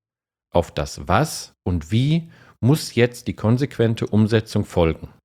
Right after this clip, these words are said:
und die gewünschten Ergebnisse und der Nutzen müssen erbracht werden. In deinem unternehmerischen Alltag tauchen immer wieder Ablenkungen und neue verlockende Ideen auf,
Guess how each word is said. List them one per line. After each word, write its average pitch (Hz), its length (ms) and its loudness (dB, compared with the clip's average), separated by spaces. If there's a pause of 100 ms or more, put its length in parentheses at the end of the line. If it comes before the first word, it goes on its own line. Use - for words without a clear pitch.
(280)
und 90 160 -2
die 85 80 -4
gewünschten 101 540 2
Ergebnisse 113 640 2
und 160 380 2
der 135 100 4
Nutzen 110 460 2
müssen 95 260 0
erbracht - 460 0
werden. 78 240 -10 (1300)
In 107 120 2
deinem 143 300 6
unternehmerischen 151 840 2
Alltag 143 520 0
tauchen 120 400 0
immer 147 300 2
wieder 139 240 0
Ablenkungen 123 640 2
und 104 240 2
neue 107 340 4
verlockende 107 580 2
Ideen 101 440 4
auf, 104 380 2